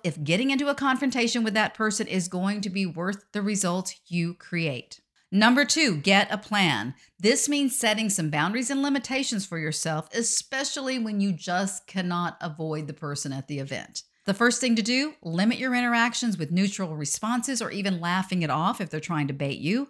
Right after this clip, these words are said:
Number two, limit the time spent with them. If it gets to be too much, nicely excuse yourself and walk away. And number three, limit your alcohol intake so you are in control of your emotions.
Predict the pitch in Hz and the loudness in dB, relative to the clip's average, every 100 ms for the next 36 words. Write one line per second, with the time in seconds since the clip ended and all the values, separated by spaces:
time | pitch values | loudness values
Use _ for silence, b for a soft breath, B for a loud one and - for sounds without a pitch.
0 | b 226 254 262 285 - 330 233 - - | b 4 4 4 2 0 0 -2 -6 -6
1 | 180 220 247 247 - 226 220 220 202 - | 0 2 0 -2 -8 -8 -4 -2 -2 -4
2 | - 226 - 175 - 143 98 - b b | -2 -4 -2 -8 -6 -8 -8 -12 b b
3 | - 196 202 175 196 226 - - 226 226 | -4 -2 -2 -4 -4 -2 -4 -4 -2 -2
4 | 208 - - 226 220 262 294 - - 175 | -2 -4 -2 0 2 0 0 -4 -4 -2
5 | 185 220 - 269 254 - - 226 226 226 | 0 0 -2 -4 -4 -6 -2 -2 0 -4
6 | 240 220 226 - 156 170 165 160 139 160 | 0 -2 -2 -4 -2 0 -2 -2 -2 0
7 | 220 269 277 B B - 247 247 240 226 | 2 0 -4 B B 2 4 4 2 -2
8 | 240 214 147 B B 151 151 196 254 277 | 0 0 0 B B -4 2 4 4 0
9 | - - 302 269 214 190 - 165 170 180 | 0 2 2 -2 0 0 2 0 0 -2
10 | - 165 147 151 196 202 165 - 170 190 | -2 -2 -2 0 0 0 -4 0 0 2
11 | 190 - 170 160 156 147 143 147 147 131 | 0 0 -2 0 -2 -4 -2 0 2 0
12 | - - - | -2 -6 -8